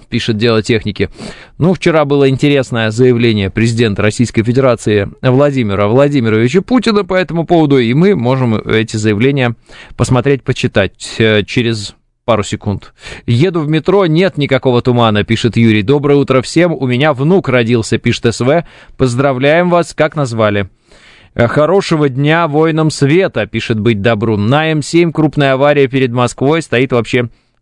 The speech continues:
м, все», пишет Мышел. «А что за авария? Что случилось?» «Всех с днем казанской кожи, э, иконы Божьей Матери и днем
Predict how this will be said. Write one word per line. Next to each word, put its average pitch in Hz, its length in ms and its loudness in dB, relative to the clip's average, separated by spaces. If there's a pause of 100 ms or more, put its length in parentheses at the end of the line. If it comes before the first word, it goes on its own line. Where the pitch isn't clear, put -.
(140)
м, 123 440 2
все», 143 300 0
пишет - 280 -8
Мышел. 117 340 0
«А 113 80 2
что 165 200 -2
за 131 140 2
авария? 127 420 0 (140)
Что - 260 -2
случилось?» 113 600 -2 (800)
«Всех 170 300 2
с 120 40 -8
днем 156 280 0
казанской 151 560 -2
кожи, 143 320 0
э, 139 480 0
иконы 151 340 0
Божьей 139 300 0
Матери 156 400 0
и 143 240 -2
днем 147 420 0